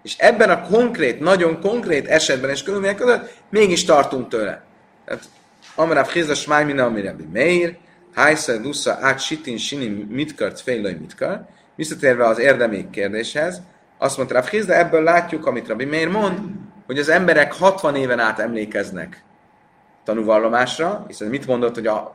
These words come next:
a földrakásnál is hatvan évnél régebbi az már olyan, hogy feltételezzük, hogy senki nem emlékszik rá. Ö, de hatvan évnél tovább már az emléke-, emberek nem emlékeznek, ott már az emlékezet kihagy.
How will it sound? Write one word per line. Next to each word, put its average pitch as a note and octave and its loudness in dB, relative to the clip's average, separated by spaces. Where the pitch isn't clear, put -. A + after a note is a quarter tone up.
a F#2+ -4
földrakásnál A#2+ 0
is F2+ -10
hatvan A2 -2
évnél G2 -6
régebbi G2 -4
az E2 -12
már G2+ -6
olyan, G#2 -4
hogy E2+ -12
feltételezzük, A2 0
hogy F#2 -10
senki A2 -4
nem G#2 0
emlékszik F2+ -10
rá. F#3 -8
Ö, A2 0
de C#3+ 6
hatvan F#3+ 2
évnél C#3+ 0
tovább D3 4
már B2 2
az A#2 -4
emléke-, A2+ -4
emberek A2 -2
nem G2 -8
emlékeznek, E2+ -12
ott A#2 -8
már G2 -4
az G2+ -8
emlékezet F#2+ -8
kihagy. D2+ -20